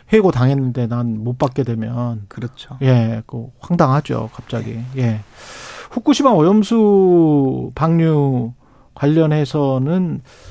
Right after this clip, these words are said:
Speaker 1: 이게 결국은 수산물 이쪽으로 갈 것 같은데 어떻게 보십니까?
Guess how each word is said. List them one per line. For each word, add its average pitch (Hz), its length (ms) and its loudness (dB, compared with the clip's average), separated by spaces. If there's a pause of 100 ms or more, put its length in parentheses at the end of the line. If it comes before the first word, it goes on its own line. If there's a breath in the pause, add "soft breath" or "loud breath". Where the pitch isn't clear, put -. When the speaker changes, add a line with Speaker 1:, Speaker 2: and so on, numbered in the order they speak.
(240 soft breath)
Speaker 1:
이게 156 440 -6 (340)
결국은 240 680 -4
수산물 226 1040 -2
이쪽으로 190 480 -2
갈 127 200 -6
것 180 120 -6
같은데 165 380 -6
어떻게 127 340 -6
보십니까? 156 720 -6